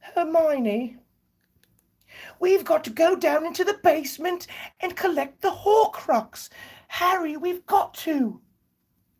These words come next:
Right? That's, is that London?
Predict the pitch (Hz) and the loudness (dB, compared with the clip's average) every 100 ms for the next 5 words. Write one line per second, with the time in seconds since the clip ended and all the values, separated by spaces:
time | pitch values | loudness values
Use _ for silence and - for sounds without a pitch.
0 | _ _ _ _ _ _ _ 101 127 220 | _ _ _ _ _ _ _ 0 0 0
1 | - _ _ _ _ _ 104 101 - - | -12 _ _ _ _ _ -4 -4 -8 -12
2 | 107 101 104 104 101 107 117 139 139 | -8 0 -2 0 -4 0 0 -2 -8